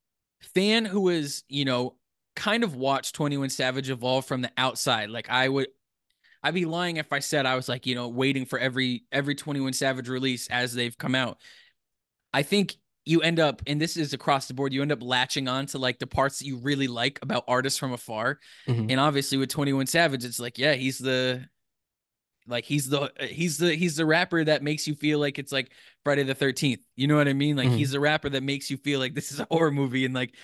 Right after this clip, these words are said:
Speaker 1: you're in it now. And obviously his, like, Young Nudy is kind of, like, picking that up now. And it,
Speaker 2: Mm-hmm.
Speaker 1: you know, it makes sense, like, their connection. But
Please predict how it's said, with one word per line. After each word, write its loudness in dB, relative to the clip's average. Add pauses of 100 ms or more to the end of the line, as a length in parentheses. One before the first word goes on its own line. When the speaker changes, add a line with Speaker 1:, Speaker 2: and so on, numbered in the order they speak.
(260)
Speaker 1:
you're 2
in 6
it 2
now. 2
And 0
obviously 0
his, -4 (380)
like, 4
Young 6
Nudy 8
is 4
kind 0
of, 0
like, 0
picking 2
that 4
up 2 (420)
now. -6
And -2
it, 0
Speaker 2:
Mm-hmm. -4
Speaker 1:
you 2
know, 0
it 0
makes 2
sense, 0
like, -6
their 2
connection. 0
But 2